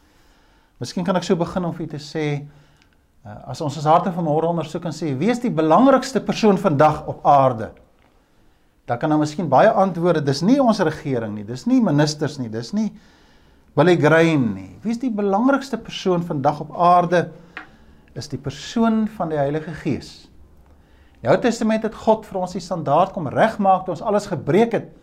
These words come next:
En hy gee sy ti-, hy gee vir ons die tien gebooie. En hy sê, "Dis die standaard, dis, dis my, dis my hart van liefde wat ek vir julle gee. Kom dit na en julle sal sien as ons mekaar oor die weg kom en jy sal my oor die weg kom met twee gedagtes. Wees lief vir God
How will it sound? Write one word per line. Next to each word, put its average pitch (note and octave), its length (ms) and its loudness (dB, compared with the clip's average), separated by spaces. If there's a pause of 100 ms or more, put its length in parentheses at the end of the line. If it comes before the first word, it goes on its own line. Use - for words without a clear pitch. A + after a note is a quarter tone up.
(460)
En A2+ 100 -8
hy A2+ 80 -14
gee E3 160 -6
sy D3+ 160 -6 (100)
ti-, D#3 160 -6
hy A2+ 140 -10
gee F3+ 160 -8
vir F3 100 -8
ons D3 80 -10
die - 80 -12
tien G3 160 -2
gebooie. D#3 540 2 (680)
En G2 80 -14
hy - 60 -18
sê, A#2+ 140 -8
"Dis F#3 180 0
die C4 120 0
standaard, C#3 540 4
dis, C3 220 -8
dis C3 200 0
my, B2+ 120 2
dis D3 280 -4
my G3+ 80 4
hart F#3+ 180 4
van F#3 160 2
liefde G3 320 0
wat E3+ 120 0
ek D3 120 -2
vir D3+ 120 -6
julle A#2+ 240 -6
gee. D3 260 -2 (560)
Kom C4+ 160 0
dit C4 160 2
na D#3+ 280 6
en G3 60 0
julle F#3 160 0
sal F3+ 140 -6
sien A3+ 200 0
as A3 160 -2
ons D#3 140 -4
mekaar A3 400 0
oor A#3 100 2
die G#3+ 120 -2
weg G#3 240 2
kom G3 220 -4 (340)
en C3 80 -4
jy - 20 -4
sal C3+ 140 -6
my C#3 200 4
oor G3+ 100 4
die F#3+ 80 2
weg E3 200 0
kom E3 120 -8
met - 200 -8
twee G#3 220 0
gedagtes. D3 580 -4 (360)
Wees - 180 -10
lief A3+ 200 0
vir A#3+ 100 0
God - 340 0